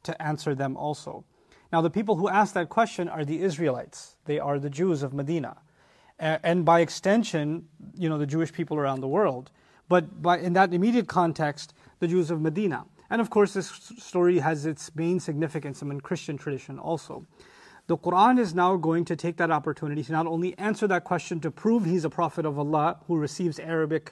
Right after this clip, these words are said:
revelation, but he will also set the record straight about what happened.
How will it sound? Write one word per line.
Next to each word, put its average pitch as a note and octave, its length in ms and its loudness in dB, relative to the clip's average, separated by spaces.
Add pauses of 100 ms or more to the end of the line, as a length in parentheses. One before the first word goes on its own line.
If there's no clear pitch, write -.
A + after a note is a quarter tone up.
(160)
revelation, D3 800 0 (600)
but A3 120 4
he G#3+ 100 4
will A3+ 160 4
also G#3+ 680 2
set A3+ 320 0
the G#3 100 4
record F#3 340 0
straight A3+ 440 -4
about D#3+ 300 4
what D#3+ 180 -2
happened. D3 580 -4